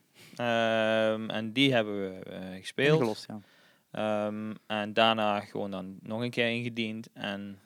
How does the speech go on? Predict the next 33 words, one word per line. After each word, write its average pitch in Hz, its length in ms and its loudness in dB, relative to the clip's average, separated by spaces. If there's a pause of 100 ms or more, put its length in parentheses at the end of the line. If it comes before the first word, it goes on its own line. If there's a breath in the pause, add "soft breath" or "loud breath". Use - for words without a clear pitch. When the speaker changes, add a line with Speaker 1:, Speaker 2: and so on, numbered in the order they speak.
(140)
Speaker 1:
toen 113 220 -6
werd 85 160 -12
het 92 120 -16
goedgekeurd. 139 500 -8 (200)
Speaker 2:
Ja. 131 180 0 (580 soft breath)
En, 131 380 4
ehm, 127 440 6 (320)
dan, 131 280 4 (420)
eh, 131 240 0
vraag 143 280 6
je - 60 -4
het - 100 0
aan. 165 380 -2 (760)
Eh, 113 220 -2
je 110 80 0
hebt 123 180 2
die 113 120 -2
rekensommen 120 500 0
gemaakt, 107 280 0
je 135 60 0
hebt 123 120 -4
je 110 180 0
budget 120 340 0
gemaakt. 101 360 -4
Speaker 1:
Ja. - 140 2 (480 soft breath)
Speaker 2:
Ehm, 113 320 0 (480)
zeggen 123 260 0
zij 131 120 4
dan: 123 140 4
"Vijftig - 340 0
procent 127 280 -2
betalen 123 340 0
we"? 220 80 -6